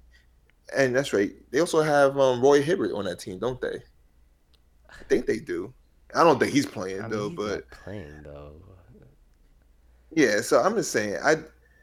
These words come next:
Speaker 1: I don't know. I mean, I don't see Gary Harris. Uh, I'm gonna say Millsap.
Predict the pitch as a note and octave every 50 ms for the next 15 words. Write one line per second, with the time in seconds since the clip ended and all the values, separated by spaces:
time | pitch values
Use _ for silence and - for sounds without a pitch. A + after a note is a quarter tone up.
0 | _ _ _ _ _ _ _ - - - - F#3 E3 C#3 A2+ G#2 G2+ G#2+ B2 A#2+
1 | G#2+ F#2 F#2 G#2 A#2+ - - B2+ C3+ B2+ A2 - C3+ D#3+ F3+ F3 D#3 - B2 G#2
2 | - G#2+ G2+ - - G#2 - - - G#2 G#2+ G2+ - A1 G#1+ G1+ - - - -
3 | - - - - - - - - - - - - - - - _ - - D3 E3
4 | F#3 F3+ C#3+ B2 - G#2+ G2+ F#2+ G2 G2 G2+ G#2+ G#2 - - A2 G#2 G2+ G2+ G2
5 | F#2 -